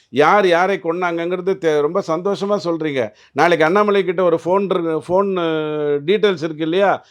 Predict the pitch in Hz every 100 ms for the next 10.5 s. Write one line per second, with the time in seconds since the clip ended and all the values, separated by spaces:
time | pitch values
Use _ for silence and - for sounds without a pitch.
0 | _ 143 170 185 202 214 196 196 214 240
1 | 180 180 214 208 190 185 190 196 214 208
2 | 220 247 226 214 156 98 _ _ _ _
3 | _ _ - 165 202 - 208 240 269 240
4 | 240 233 233 208 196 226 214 185 139 104
5 | _ _ _ - 180 247 247 233 220 208
6 | 196 180 190 240 220 220 240 196 202 214
7 | 214 208 190 175 180 160 131 110 139 196
8 | 240 247 240 214 196 214 208 202 180 170
9 | 147 131 208 208 185 220 208 214 196 180
10 | 214 160 175 170 170